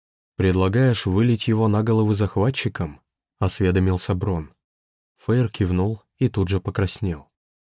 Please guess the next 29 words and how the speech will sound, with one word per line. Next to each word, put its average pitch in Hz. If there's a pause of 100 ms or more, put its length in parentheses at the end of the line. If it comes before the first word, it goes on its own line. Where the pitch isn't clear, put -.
(320)
«Не 92
то 139
чтобы 123
я 120
был 117
очень 110
рад 113
или 110
горд 104
создавать 104
что-то 104
столь 101
опасное, 98 (420)
но 98
иного-то 101
выхода 95
нет». 92 (680)
«Тут 113
ты 127
совершенно 95
прав», — - (380)
мрачно 92
проронил 92
Гадор. 90 (640)
Верт 107
обвёл 107
всех -
испытующим 90
взором. 87